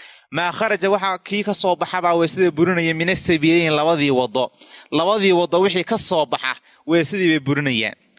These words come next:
Kow, soo ma ah taas? Waxay la doono ha ka soo baxaan. Wixii adiga sii daa bahasha. Meeshaas labadaa waddo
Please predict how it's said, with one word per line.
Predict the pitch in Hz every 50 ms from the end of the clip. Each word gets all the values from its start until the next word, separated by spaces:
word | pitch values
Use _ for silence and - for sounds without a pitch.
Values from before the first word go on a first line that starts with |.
| _
Kow, | - 156 165 160 143 120 -
soo | - - 170 170 190
ma | 196 165
ah | 117 - -
taas? | 123 110 104 - - - - _ _ _ _ _ _ _ _ _ _ _ - - _ _ _ _ -
Waxay | 190 208 - - - 190 185 170 165
la | 160 165
doono | 151 - 175 190 220 240 220
ha | 160 135
ka | 143 -
soo | - 139 117
baxaan. | 107 117 110 117 127 165
Wixii | 226 247 - 185 -
adiga | - 165 214 233 190 - - - - - _ _ _ _ -
sii | - - - 208 220 180
daa | 175 143 127
bahasha. | - 120 117 123 113 - - - _ _ _ - - - - - - - - _
Meeshaas | - 170 214 240 254 233 - - 196 180 175 165 - 180
labadaa | 175 180 202 214 220 202 190 175 170
waddo | 165 160 156 147 - 190